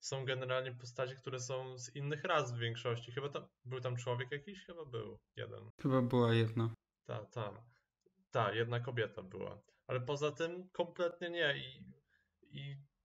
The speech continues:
Speaker 1: pojawiają się jakieś ludz-, jakieś chy-, humanoidalne ptaki, czy t-, humanoidalny ptak się pojawia, pojawia się tam jakiś stwór inny, inny.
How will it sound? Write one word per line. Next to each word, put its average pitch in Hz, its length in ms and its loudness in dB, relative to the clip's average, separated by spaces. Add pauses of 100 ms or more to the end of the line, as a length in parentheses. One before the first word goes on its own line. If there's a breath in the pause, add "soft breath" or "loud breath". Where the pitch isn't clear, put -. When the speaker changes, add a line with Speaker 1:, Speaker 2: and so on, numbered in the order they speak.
(440)
Speaker 1:
pojawiają 156 480 6
się 156 180 0
jakieś 151 480 -4 (200)
ludz-, 147 600 -6
jakieś 143 520 -4
chy-, 156 220 -2 (180)
humanoidalne 151 960 0
ptaki, 147 640 0
czy - 140 -14
t-, 131 280 -12
humanoidalny 147 680 0
ptak 151 260 -4
się - 120 -16
pojawia, 135 320 0
pojawia 143 300 -2
się 143 60 -10
tam 143 140 -6
jakiś 139 360 -8
stwór - 500 -6
inny, 127 480 -4
inny. 120 480 -2